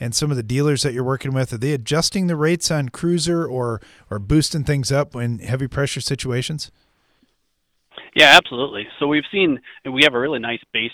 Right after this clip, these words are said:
Speaker 2: rate of Cruiser in with our Cruiser Max Vibrant cereals, uh, base seed treatment. Uh, and we have the option under very heavy wireworm pressure, we can bump that up,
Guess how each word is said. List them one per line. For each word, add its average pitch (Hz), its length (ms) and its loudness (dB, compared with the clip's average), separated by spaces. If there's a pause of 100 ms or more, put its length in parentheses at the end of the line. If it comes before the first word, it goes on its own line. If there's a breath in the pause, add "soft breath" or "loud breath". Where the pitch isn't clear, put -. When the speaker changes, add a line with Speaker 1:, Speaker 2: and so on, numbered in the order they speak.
Speaker 2:
rate 113 160 -4
of 107 60 -10
Cruiser 123 420 -12
in 113 220 -10
with 110 120 -14
our 104 140 -16
Cruiser 113 280 -12
Max 107 280 -14
Vibrant 107 420 -12
cereals, 120 320 -10 (240)
uh, 98 240 -8 (340)
base 110 200 -10 (100)
seed 117 140 -8
treatment. 139 360 -8 (440 loud breath)
Uh, 113 100 0
and 113 160 -4
we 135 160 -2
have 143 140 4
the 117 100 -2
option 117 380 0
under 107 240 -10
very 117 240 -6
heavy 113 260 -6
wireworm 107 420 -10
pressure, 110 300 -10
we 104 80 -16
can 104 160 -16
bump 110 240 -10
that 107 160 -6 (100)
up, 117 140 -6